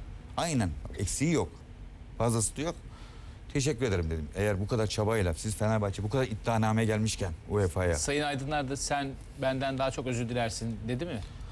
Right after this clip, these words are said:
Speaker 2: Kendi
Speaker 1: Ben
Speaker 2: açıklaması
Speaker 1: onu hatırlamıyordum. Aykut Hoca'ya sordum telefonda dün. "Evvelsi gün, affedersin, e, demişti," dedi. Ben de "Dedi kabul ediyorum tabii. Aykut, ben onu hatırlamıyorum ama demiştir." Peki dedik. Sonra bunu anlatmam ne kadar doğru bilmiyorum ama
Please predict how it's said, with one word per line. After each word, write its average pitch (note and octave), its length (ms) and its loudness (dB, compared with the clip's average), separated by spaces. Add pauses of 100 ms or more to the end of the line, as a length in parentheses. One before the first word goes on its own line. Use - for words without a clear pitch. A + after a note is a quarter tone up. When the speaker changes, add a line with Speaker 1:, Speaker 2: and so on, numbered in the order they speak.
(120)
Speaker 2:
Kendi A2+ 160 0
Speaker 1:
Ben A#3 60 2
Speaker 2:
açıklaması F#3+ 360 2
Speaker 1:
onu E3+ 80 2
hatırlamıyordum. E3 600 0
Aykut D3+ 280 0
Hoca'ya B2+ 260 4
sordum A#2+ 380 4
telefonda G#2 560 2 (160)
dün. D3+ 260 2 (560)
"Evvelsi B2 320 2
gün, G#2 100 -2
affedersin, G#2 640 0 (440)
e, G#2+ 240 2
demişti," B2 480 4 (160)
dedi. D#2+ 240 -2 (180)
Ben C3 180 0
de E3+ 160 0 (100)
"Dedi A#2+ 180 2
kabul E2 160 0
ediyorum D2+ 220 -2
tabii. E2+ 200 2
Aykut, F#2 200 0
ben G2 100 4
onu G2+ 200 4
hatırlamıyorum B2+ 440 2
ama F#3 160 0
demiştir." - 460 -2 (680)
Peki D3+ 220 2
dedik. - 400 0 (280)
Sonra F3 580 0 (640)
bunu D3 120 -2
anlatmam C3+ 380 0
ne C3+ 60 0
kadar A2+ 240 2
doğru A#2 260 2
bilmiyorum A#2+ 300 4
ama B2 220 2